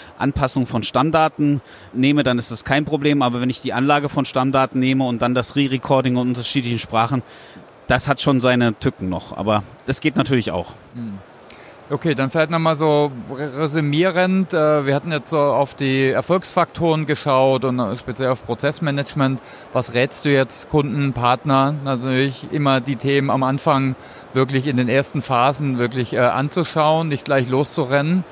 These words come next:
Speaker 2: So eine gescheite Readiness-Analyse. Hast du noch andere Tipps, äh, vielleicht?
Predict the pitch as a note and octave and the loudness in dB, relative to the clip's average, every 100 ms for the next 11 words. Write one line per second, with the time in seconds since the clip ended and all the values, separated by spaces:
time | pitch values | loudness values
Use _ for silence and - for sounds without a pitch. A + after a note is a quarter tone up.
0 | - - A#2+ B2+ B2 C#3 C#3 B2+ C3 A#2+ | -16 -16 -2 0 0 -2 0 2 2 2
1 | A#2+ D3+ D#3 D3+ C#3+ D#3 D3 D3 D3+ D3 | 2 2 0 0 0 0 0 0 0 0
2 | E3 D3+ C#3 C3+ D3 C3 C3 C#3+ D3+ D#3 | 2 2 2 0 -2 -2 -2 -2 -2 -2
3 | F#3 - - - D#3+ D3+ E3 D#3 D#3 F#3 | -4 -6 -6 -2 -2 -2 0 2 2 0
4 | - | -4